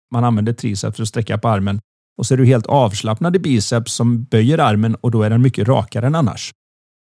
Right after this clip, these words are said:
Och då blir det svårare att böja den. Så det vi gör när vi ställer fram vårat super-jag för er som sitter he-, hemma nu eller går och lyssnar ute på gångturen eller vad det kan vara.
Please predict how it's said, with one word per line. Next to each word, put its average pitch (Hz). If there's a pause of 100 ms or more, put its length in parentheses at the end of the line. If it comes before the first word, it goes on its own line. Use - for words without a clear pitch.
(640)
Och 156
då 139
blir 131
det 131
svårare 104
att 101
böja 107
den. 123 (560)
Så -
det 139
vi 135
gör 147
när 143
vi 143
ställer 143
fram 143
vårat 127
super-jag 151
för -
er 156
som 131
sitter 131
he-, 117
hemma 117
nu 117
eller 104
går 117
och 117
lyssnar 117
ute 113
på 107 (200)
gångturen 110
eller 110
vad 113
det 110
kan 123
vara. 98